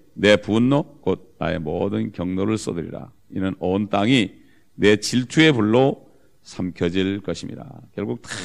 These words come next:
불타 없어질 것-, 것이다. 모든 민족들. 그러니까 그들로 인해서 절대로 질투하지 말아라. 시기하지 말아라. 자, 칠 절에 보게 되면은 "주 안에서 쉬고 인내하며 기다리라.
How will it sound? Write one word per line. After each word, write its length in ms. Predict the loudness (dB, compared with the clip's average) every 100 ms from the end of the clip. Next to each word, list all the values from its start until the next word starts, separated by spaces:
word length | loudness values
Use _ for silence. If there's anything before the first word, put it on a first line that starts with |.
| -12
불타 240 | -8 -2 -2
없어질 320 | -2 -8 -8
것-, 280 | -10 -16 -10
것이다. 420 | -10 -4 -6 -6 -14 -20 -20 -10
모든 320 | -4 -2 0
민족들. 520 | 2 2 2 -2 -6 -12 -20 _ _ _
그러니까 260 | -4 -2
그들로 480 | -4 0 4 6 6
인해서 300 | 6 4 2
절대로 720 | -2 -2 -2 0 0 -2 -8 _ _ _ _
질투하지 480 | -10 -8 -6 -6 -6
말아라. 320 | -8 -10 -10
시기하지 420 | -12 -8 -8 -8
말아라. 600 | -10 -10 -12 -14 -16 -20 -12
자, 580 | -4 -2 -2 -6 -10 -12 -8
칠 200 | -6 4
절에 160 | 6
보게 160 | 8 8
되면은 800 | 8 6 4 2 0 -2 -6 -10
"주 240 | -4 4 6
안에서 320 | 8 6 4
쉬고 400 | 2 2 6 6 6
인내하며 760 | 2 4 4 4 4 2 0 -4 -20 _ _ _ _
기다리라. 640 | -16 -2 0 0 -4 -6